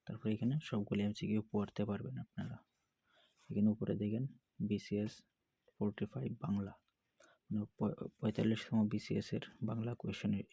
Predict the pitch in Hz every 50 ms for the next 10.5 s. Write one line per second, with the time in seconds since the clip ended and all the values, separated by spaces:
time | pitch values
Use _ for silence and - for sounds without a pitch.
0 | - _ - - 120 117 - - - - - - _ _ - - - - - -
1 | _ _ - 107 107 101 - 113 107 104 104 104 107 110 123 139 147 - _ _
2 | _ _ - - _ _ _ _ _ _ _ - _ - - 104 107 - - 113
3 | 110 107 104 101 - - 110 131 147 - _ _ _ _ - - - - 143 135
4 | 131 123 - 104 101 - - _ _ _ _ _ _ _ _ _ _ _ _ _
5 | _ _ _ _ _ _ _ _ - - - _ _ _ _ - - _ _ _
6 | _ _ _ _ _ _ _ _ _ _ _ _ _ _ _ _ _ _ _ _
7 | _ _ - - - _ _ _ _ _ _ _ _ _ _ _ _ _ _ _
8 | - - 113 113 110 110 107 - - - - - 127 117 113 110 - - 113 110
9 | 107 - - 104 104 - - 104 104 101 104 - - - - - - - _ _
10 | - 120 117 127 127 131 - 131 113